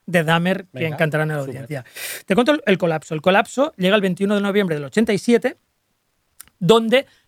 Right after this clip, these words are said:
Speaker 1: él sigue su, su modo de operación actual masturbatorio, que es pilla-, ligar con
Speaker 2: Drogo,
Speaker 1: alguien,
Speaker 2: me lo llevo,
Speaker 1: drogo, me lo
Speaker 2: me la
Speaker 1: llevo,
Speaker 2: casco.
Speaker 1: exacto, lo reboz-, lo rebozo en mi propia simiente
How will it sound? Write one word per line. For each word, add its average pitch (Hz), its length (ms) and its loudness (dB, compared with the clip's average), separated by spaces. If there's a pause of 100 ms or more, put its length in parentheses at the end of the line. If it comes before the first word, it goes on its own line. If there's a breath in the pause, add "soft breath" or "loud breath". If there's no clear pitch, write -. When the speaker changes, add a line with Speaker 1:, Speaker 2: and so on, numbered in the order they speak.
(140)
Speaker 1:
él 208 180 4
sigue 202 320 0
su, 156 480 -4
su 180 240 -4
modo 185 280 2
de 185 60 2
operación 175 500 -6
actual 180 520 0
masturbatorio, 160 800 -2
que 170 120 2
es - 140 -4 (480)
pilla-, 170 380 0 (140)
ligar 190 320 4
con - 100 4
Speaker 2:
Drogo, 156 120 6
Speaker 1:
alguien, 185 440 4
Speaker 2:
me 143 80 -2
lo 139 100 2
llevo, 139 240 0
Speaker 1:
drogo, 190 320 6
me 185 80 -2
lo 180 120 2
Speaker 2:
me - 20 -2
la 175 60 0 (160)
Speaker 1:
llevo, 180 140 0
Speaker 2:
casco. 143 320 -2
Speaker 1:
exacto, 156 520 -2
lo 160 140 -2
reboz-, 160 440 0
lo 170 140 0
rebozo 165 380 -2
en 180 100 0
mi 170 100 -2
propia 170 340 -2
simiente 175 640 -2